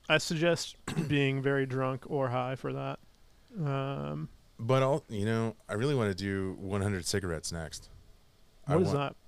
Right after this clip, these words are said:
Speaker 1: that?
Speaker 2: It's such a good movie. It's like a one hundred percent inspired by the styles and the ideas of Clerks, uh, but with, like, a whole myriad of different, um,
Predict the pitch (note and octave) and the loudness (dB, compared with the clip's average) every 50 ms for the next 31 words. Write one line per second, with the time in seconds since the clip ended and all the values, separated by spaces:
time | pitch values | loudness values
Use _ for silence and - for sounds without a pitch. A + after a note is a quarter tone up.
0 | - - - - A#2 G#2+ - - - - - _ - - - - - - G#2+ G2 | -20 -12 -6 -4 -2 -2 0 -2 -2 -4 -6 _ -16 -8 -4 -2 0 0 0 0
1 | - G2+ F#2 F#2+ F#2 - G2+ F2+ F2 E2+ F2 F2+ E2+ E2+ F2 G2 F#2+ - - F#2+ | 0 -2 -4 -4 -2 -2 -2 0 -2 -4 -4 -4 -4 -4 -6 -8 -8 -10 -8 -6
2 | G2+ - - A#2 G#2+ - G#2 G2+ G2 F#2+ F2+ F2 D#2+ - - - - - - - | -4 -2 0 -2 0 0 2 2 2 2 2 0 -4 -8 -12 -20 -20 -20 -20 -20
3 | - - - _ - - - - - - - - - - - - F#2+ F#2+ G#2 A2 | -20 -20 -20 _ -20 -20 -20 -20 -20 -20 -20 -20 -20 -20 -20 -14 -6 -2 2 2
4 | A#2 B2 A#2+ A#2+ B2 A2 A2 - A#2+ A#2 G#2 F#2 G#2+ G#2+ G2+ - - - A2 G#2+ | 4 4 4 2 2 2 2 2 2 0 0 0 -2 -2 -2 -2 -2 0 2 2
5 | G#2+ G#2 G#2 G2+ F#2 E2+ E2+ F2+ F#2 F#2+ F#2+ F#2+ F#2+ F#2 F#2 E2 D#2 E2+ F2 E2+ | 4 4 2 0 0 0 0 0 0 2 2 0 0 0 -2 -4 -4 -6 -4 -2
6 | - - - F#2+ F2 F2+ F2 F2 F2 F2 F2 E2+ E2 - - - G2 F2+ E2+ E2+ | -2 -2 0 0 2 2 2 0 0 -2 -4 -4 -6 -6 -6 -6 -6 -6 -4 -2
7 | E2 E2 D#2+ D#2 D#2 - - F2 E2+ E2 F2 F2 E2+ E2 D#2+ D2+ - D#2 E2 D#2+ | -2 -2 -4 -4 -4 -4 -4 -6 -6 -4 -4 -2 -2 -2 -2 -2 -4 -4 -4 -4
8 | D#2 D2 - - - - F2 E2 D2+ - - - - - - - - F2 D#2+ D2+ | -6 -8 -10 -12 -6 -4 -4 -4 -4 -6 -6 -8 -10 -10 -10 -12 -8 -6 -4 -4
9 | C#2 C#2 C#2 C#2 D#2+ E2+ C#2+ D#2+ E2+ D#2 - F2 E2 D#2 D#2+ D2+ D2+ E2 G2 G#2 | -4 -4 -6 -6 -6 -6 -6 -6 -8 -8 -6 -6 -6 -4 -4 -6 -4 -4 -4 -4
10 | G2 F#2 F2 F2 F#2 F#2 E2+ E2 D#2+ D2+ C#2+ C#2 D2 C#2 C2+ D2+ D2+ D#2 F2 E2 | -2 -2 -2 -2 -2 -2 -2 -2 -4 -4 -4 -6 -6 -8 -8 -10 -8 -6 -8 -8
11 | - F2 E2 D#2 - - D#2+ E2 E2 D#2+ D2 D2 C#2+ | -6 -6 -8 -8 -8 -8 -6 -6 -6 -6 -8 -10 -12